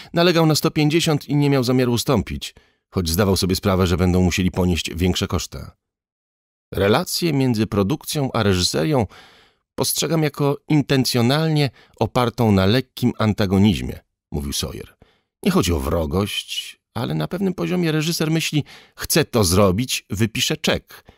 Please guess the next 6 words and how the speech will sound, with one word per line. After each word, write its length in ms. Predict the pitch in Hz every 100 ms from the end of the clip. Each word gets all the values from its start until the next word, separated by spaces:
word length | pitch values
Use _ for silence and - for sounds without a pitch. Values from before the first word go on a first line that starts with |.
| _ _ _ _
ale 160 | 196 160
książeczka 460 | 131 90 85 92
czekowa 420 | - 82 85 87 - _ _
zawsze 440 | 82 110 - 101 85
znajduje 460 | 92 85 92 85
się 140 | -